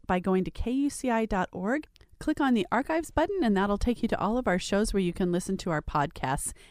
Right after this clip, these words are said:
any time of the day or night. Well, good afternoon, and thank you for tuning in to Real People O C.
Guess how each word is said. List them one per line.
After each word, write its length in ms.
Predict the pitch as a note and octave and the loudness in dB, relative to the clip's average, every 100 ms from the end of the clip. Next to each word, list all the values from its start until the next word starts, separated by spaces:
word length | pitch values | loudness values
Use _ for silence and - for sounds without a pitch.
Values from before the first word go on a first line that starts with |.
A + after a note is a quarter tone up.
| - | -4
any 220 | F#3 F#3+ | 0 0
time 260 | - E4 F3 | 0 0 -2
of 100 | G3 | -4
the 80 | - | -4
day 200 | C#3+ D#3+ | -2 -2
or 80 | |
night. 300 | A#3+ F#4+ - - - - - - - - - _ _ _ _ _ _ _ _ _ - - _ | 0 0 -2 -8 -6 -6 -8 -20 -20 -20 -20 _ _ _ _ _ _ _ _ _ -20 -20 _
Well, 140 | A#3 A#3+ | -2 0
good 160 | C#4 | 0
afternoon, 800 | C4+ C4+ - C4+ D4 D4+ D#3+ F3 - | -2 -4 -2 2 4 4 2 -2 -2
and 260 | F#3 F#3 | -2 -2
thank 240 | F3+ E3 F#3+ | -2 -4 -4
you 60 | |
for 120 | A3 A#3 | -8 -8
tuning 360 | - F#3+ F3 | -4 -2 0
in 120 | D3 F3 | -2 -4
to 120 | A3 | -6
Real 240 | D#3+ C#3+ | -6 -8
People 420 | D3 D3+ - D3 - | -8 -10 -8 -8 -6
O 160 | D#3 | -6
C. 480 | E3 - E4+ - - | -6 -4 -4 -4 -8